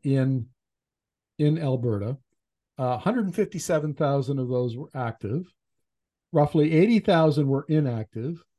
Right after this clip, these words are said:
Ninety thousand were abandoned, and a hundred thirty-seven thousand were reclaimed. And those aren't exact numbers. Those are, I've rounded up or down on, on pretty much all of them.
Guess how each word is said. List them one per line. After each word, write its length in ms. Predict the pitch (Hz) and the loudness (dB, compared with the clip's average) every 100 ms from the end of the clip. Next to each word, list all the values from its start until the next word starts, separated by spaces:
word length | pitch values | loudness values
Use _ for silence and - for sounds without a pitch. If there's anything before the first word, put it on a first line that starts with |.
| _ _ _ _ _ - | _ _ _ _ _ -8
Ninety 440 | 151 151 214 226 | 0 2 4 2
thousand 500 | 165 165 147 135 143 | 2 4 4 4 2
were 180 | 131 127 | 2 2
abandoned, 760 | 117 139 147 143 117 110 127 123 _ _ _ _ | 2 0 0 -2 -4 -6 -10 -14 _ _ _ _
and 480 | 131 131 131 127 135 | -4 -2 0 0 -2
a 80 | 123 | -2
hundred 360 | 143 180 160 143 | -2 0 -2 0
thirty-seven 680 | 160 151 127 151 135 135 | 0 0 -2 -2 -2 -4
thousand 480 | 123 123 120 117 123 | -4 -4 -4 -6 -10
were 180 | 120 120 | -8 -8
reclaimed. 500 | 113 101 135 107 87 _ _ _ _ _ - | -8 -8 -10 -10 -12 _ _ _ _ _ -10
And 80 | 139 | -4
those 160 | 135 | -2
aren't 180 | 135 123 | -2 -4
exact 380 | 113 117 113 - | -4 -4 -6 -8
numbers. 260 | 117 113 107 | -10 -10 -8
Those 240 | 110 107 | -8 -8
are, 260 | 110 110 123 | -8 -8 -10
I've 160 | 127 110 | -14 -10
rounded 320 | 117 113 117 | -10 -8 -8
up 160 | 107 - | -8 -8
or 60 | |
down 320 | 113 113 110 101 _ _ _ - | -6 -6 -8 -12 _ _ _ -10
on, 160 | 120 | -8
on 300 | 127 165 123 | -6 -8 -10
pretty 180 | 110 123 | -6 -4
much 200 | 113 110 | -4 -2
all 200 | 143 160 | 2 2
of 60 | 113 | 0
them. 760 | 101 - _ _ _ _ - | -6 -14 _ _ _ _ -20